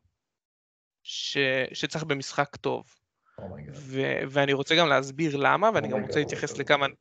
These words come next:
Speaker 1: דוגמאות.
Speaker 2: כן.
Speaker 1: אני חושב ש-, אה,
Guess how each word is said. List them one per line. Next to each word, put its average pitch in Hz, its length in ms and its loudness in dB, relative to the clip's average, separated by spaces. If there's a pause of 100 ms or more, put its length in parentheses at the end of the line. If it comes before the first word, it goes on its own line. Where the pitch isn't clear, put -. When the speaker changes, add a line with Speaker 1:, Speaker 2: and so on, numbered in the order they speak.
(140)
Speaker 1:
דוגמאות. 123 360 -20 (720)
Speaker 2:
כן. - 200 -2 (280)
Speaker 1:
אני 175 140 0
חושב 202 400 2 (380)
ש-, - 320 -8 (380)
אה, 131 640 -8